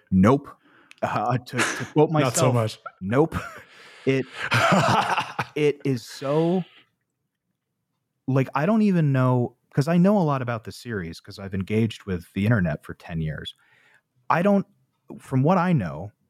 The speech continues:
Speaker 1: I'm trying to put myself in the place of, like, a diehard fan. And
Speaker 2: Yep.
Speaker 1: I just feel like,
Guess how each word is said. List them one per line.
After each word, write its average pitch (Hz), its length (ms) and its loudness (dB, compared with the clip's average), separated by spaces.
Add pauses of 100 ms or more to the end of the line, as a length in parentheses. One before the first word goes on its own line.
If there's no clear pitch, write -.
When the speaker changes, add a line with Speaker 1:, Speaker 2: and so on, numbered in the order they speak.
(220)
Speaker 1:
I'm 120 100 -6
trying 180 240 -2
to 175 60 0
put - 160 -4
myself 135 540 -6
in 123 80 -4
the 101 80 -6
place 117 380 -4
of, 104 100 -14
like, 95 140 -8
a 90 60 -8
diehard 113 640 -6
fan. 82 480 -14 (760)
And 120 200 2
Speaker 2:
Yep. 104 220 -2 (260)
Speaker 1:
I 123 120 0
just - 560 -4
feel 160 380 2
like, 90 380 -6